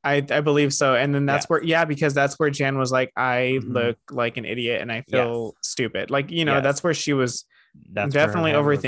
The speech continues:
Speaker 1: overthinking. I'm like, "But sis,
Speaker 2: Mm-hmm.
Speaker 1: this is a, this is a competition."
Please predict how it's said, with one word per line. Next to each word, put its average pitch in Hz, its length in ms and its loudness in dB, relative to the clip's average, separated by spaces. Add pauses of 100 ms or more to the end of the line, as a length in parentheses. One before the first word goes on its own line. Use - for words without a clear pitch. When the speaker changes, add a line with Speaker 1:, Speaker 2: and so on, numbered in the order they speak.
(120)
Speaker 1:
overthinking. 131 300 -2
I'm 127 140 -6
like, 120 180 -6
"But 120 140 0
sis, 117 320 0
Speaker 2:
Mm-hmm. 107 80 -6
Speaker 1:
this 123 240 -2
is 110 260 -2
a, 98 240 -6
this 131 200 -6
is 120 260 -8
a - 60 -16
competition." - 640 -12